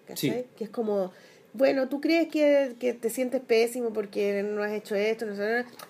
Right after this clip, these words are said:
Speaker 1: no te preocupes, todos
Speaker 2: Mm.
Speaker 1: nos sentimos igual,
Speaker 2: Claro.
Speaker 1: pero hay que salir de ahí de esta manera, de
Speaker 2: Sí.
Speaker 1: esta otra manera, de esta otra manera, y te da como, eh, eh, ideas. Y es como no solamente para gente que dibuja cómic, es para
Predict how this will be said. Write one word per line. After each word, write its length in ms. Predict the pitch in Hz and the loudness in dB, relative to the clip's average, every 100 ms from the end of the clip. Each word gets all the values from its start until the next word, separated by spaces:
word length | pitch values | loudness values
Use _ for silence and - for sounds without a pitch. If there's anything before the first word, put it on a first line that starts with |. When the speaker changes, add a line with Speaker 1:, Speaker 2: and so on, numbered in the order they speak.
| - - | -20 -10
Speaker 1:
no 120 | 214 233 | -2 0
te 100 | 262 | 2
preocupes, 560 | 247 277 269 185 170 - - - | 2 0 2 2 0 -8 -20 -6
todos 280 | - 339 330 | 4 4 4
Speaker 2:
Mm. 20 | 285 | 2
Speaker 1:
nos 120 | 254 | -2
sentimos 400 | 233 226 226 226 | -4 -2 0 0
igual, 380 | 196 165 180 247 | 2 2 0 -2
Speaker 2:
Claro. 220 | - 117 107 | -2 -2 2
Speaker 1:
pero 380 | 226 226 220 226 - - - - | 4 4 4 0 -10 -20 -20 -4
hay 160 | - 311 | 2 4
que 240 | 349 349 | 4 4
salir 340 | - 285 320 311 | 2 2 2 4
de 80 | |
ahí 320 | 269 294 311 311 | 4 6 6 4
de 100 | 320 | 2
esta 160 | 330 | 0
manera, 400 | 285 269 277 254 | 0 0 0 2
de 40 | 269 | 2
Speaker 2:
Sí. 60 | |
Speaker 1:
esta 160 | 285 277 | 2 0
otra 160 | 247 254 | 0 0
manera, 320 | 247 247 233 | 2 2 2
de 60 | 240 | 0
esta 140 | 277 | 0
otra 120 | 254 | 0
manera, 380 | 240 240 240 233 | 0 0 2 2
y 100 | 220 | 2
te 120 | 233 | 2
da 140 | 240 247 | 2 2
como, 260 | 247 233 | 0 0
eh, 240 | 226 - - - - | -2 -4 -10 -16 -18
eh, 160 | 82 - 220 | -14 -10 -8
ideas. 680 | 208 233 262 247 226 226 - - - | -2 2 4 2 0 -4 -14 -20 -4
Y 80 | 277 | 0
es 40 | |
como 220 | 294 392 392 | 2 4 4
no 160 | 370 | 4
solamente 500 | 359 415 370 349 359 | 4 2 4 2 2
para 200 | 339 302 | 2 0
gente 240 | 285 269 277 | -2 -4 -2
que 80 | 277 | -2
dibuja 240 | 247 226 | -4 -2
cómic, 380 | 294 311 214 - | 2 2 0 -4
es 120 | 233 | -6
para 460 | 233 262 262 262 | -4 0 2 0